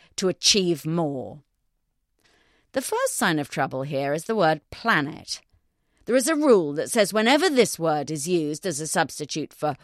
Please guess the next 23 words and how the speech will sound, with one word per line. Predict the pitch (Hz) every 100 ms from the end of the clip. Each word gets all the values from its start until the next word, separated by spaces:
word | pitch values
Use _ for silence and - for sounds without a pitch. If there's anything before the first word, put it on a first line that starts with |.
| -
world, | 151 170 202 151 113 117 180 - - - -
the | 240
sentence | - 302 311 392 302
in | 233
which | 170 -
it | 160
appears | - 170 127 135
is | 175 151 180
utter | 143 - 135
tosh. | - - 214 - - - - _ _ _ _ _ _ _
If | 196 -
the | 170
cosmic | - 214 151 180 170
resonance | 165 202 208 214 170 143 - 156
is | -
gratuitous, | 160 - 254 233 - 131 98 - - _ _ _
the | 233 -
author | 254 285 285 294
is | 196
writing | 143 117 - 135 135
through | - 156 160
his | 143 107 - 175
hat. | 160 - - -